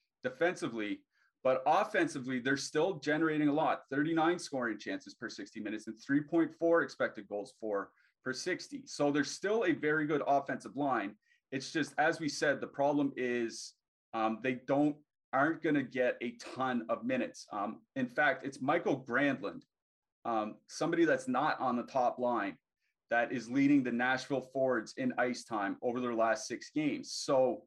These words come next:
um, you know, Nashville's probably, Buffalo's probably gonna send out their top line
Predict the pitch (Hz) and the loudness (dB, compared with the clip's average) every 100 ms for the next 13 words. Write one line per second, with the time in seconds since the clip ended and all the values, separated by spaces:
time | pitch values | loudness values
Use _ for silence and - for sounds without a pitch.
0 | _ _ _ _ _ 110 110 107 107 107 | _ _ _ _ _ -2 2 2 0 -4
1 | 110 _ _ _ _ _ _ _ _ - | -10 _ _ _ _ _ _ _ _ -6
2 | 147 143 127 123 139 147 170 160 143 - | 0 2 2 2 2 0 0 -2 -2 0
3 | 135 139 143 151 143 139 - _ _ _ | 2 2 0 4 4 2 -4 _ _ _
4 | _ _ 143 135 165 175 180 - 151 165 | _ _ -12 0 0 2 -2 0 2 2
5 | 175 170 165 156 156 151 143 147 139 139 | 2 2 0 0 0 0 -2 2 0 2
6 | 139 135 | 0 0